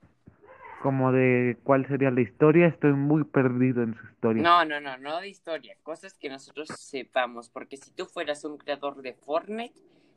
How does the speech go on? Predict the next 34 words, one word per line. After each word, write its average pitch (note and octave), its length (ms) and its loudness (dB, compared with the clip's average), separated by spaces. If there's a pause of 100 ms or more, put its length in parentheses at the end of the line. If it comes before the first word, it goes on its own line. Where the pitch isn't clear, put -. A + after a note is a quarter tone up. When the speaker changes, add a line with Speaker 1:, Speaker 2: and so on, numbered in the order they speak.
Speaker 2:
ya C#3 160 2
ahí C3+ 180 -4
ya B2 140 -8
te B2 140 -16
preguntaría A#2+ 560 -14
sobre B2 220 -16
esas - 160 -20
cosas, E3 300 -6
pero, B2 240 -4 (220)
a C#3+ 100 -2
ver, C3+ 140 -10 (300)
¿tú G#3 160 -8
qué A3+ 80 -6
opinas G3+ 480 -8
de E3 100 -10
la C#3 160 0
comunidad C3 640 -14
de C#3 100 -12
Fortnite? A#2+ 560 -16
Ya C3 140 -10
que C#3+ 120 -18
tú D3 140 -2
Speaker 1:
Tóxica. B2+ 300 0
Speaker 2:
eres - 160 -14 (300)
alguien C3+ 400 -2
de B2+ 100 -12
la B2+ 140 -2
parte C3 320 -8
de B2+ 60 -12
la B2+ 140 -6
comu-, C3 240 -20
no E3 180 -10
es D#3 100 -12
cierto, - 480 -14